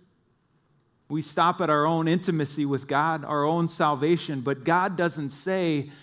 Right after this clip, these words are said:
"Whom shall I save?" He says, "Whom shall I send?" January sixth, nineteen ninety-eight, it was a Tuesday morning,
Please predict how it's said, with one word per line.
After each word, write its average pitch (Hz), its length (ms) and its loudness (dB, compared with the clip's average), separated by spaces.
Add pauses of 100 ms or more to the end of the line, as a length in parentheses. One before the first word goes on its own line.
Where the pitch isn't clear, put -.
(320)
"Whom 202 340 2
shall 165 320 2
I 156 140 2
save?" 190 840 0 (680)
He 165 80 2
says, 160 300 0
"Whom 214 260 2
shall 170 220 2
I 165 140 2
send?" 214 580 -4 (2000)
January 123 800 -2 (800)
sixth, - 840 -10
nineteen 127 540 -6
ninety-eight, 120 600 -2
it 120 40 -4
was 113 140 -8
a 110 80 -10
Tuesday 127 460 -8
morning, 120 440 -4